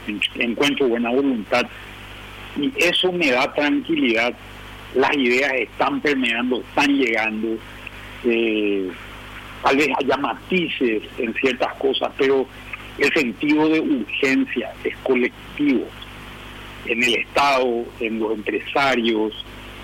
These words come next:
y creo que hay mucho sentido de solidaridad, ¿verdad? Yo calculo que nuestros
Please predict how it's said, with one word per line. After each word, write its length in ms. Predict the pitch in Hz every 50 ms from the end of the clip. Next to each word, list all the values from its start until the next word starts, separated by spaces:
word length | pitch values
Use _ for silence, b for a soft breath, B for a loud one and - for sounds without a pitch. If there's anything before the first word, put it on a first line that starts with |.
| - - - -
y 80 | 143 120
creo 320 | - - 156 165 165 147
que 240 | 131 170 175 170 - -
hay 160 | - 143 139
mucho 400 | 135 131 131 135 139 - 156 151
sentido 640 | 131 - 151 120 110 104 - 123 117 120 123 123 123
de 100 | 123 117
solidaridad, 800 | - 139 135 135 139 143 143 143 139 143 127 104 95 95 90 - - - -
¿verdad? 220 | - - - 139 147 - - - - - - - - - - - - - - - - - - - - -
Yo 80 | 196 -
calculo 560 | - - 110 101 - - 147 147 147 143 139
que 120 | 143 143
nuestros 680 | 135 139 143 131 - - - 139 135 127 131 143 -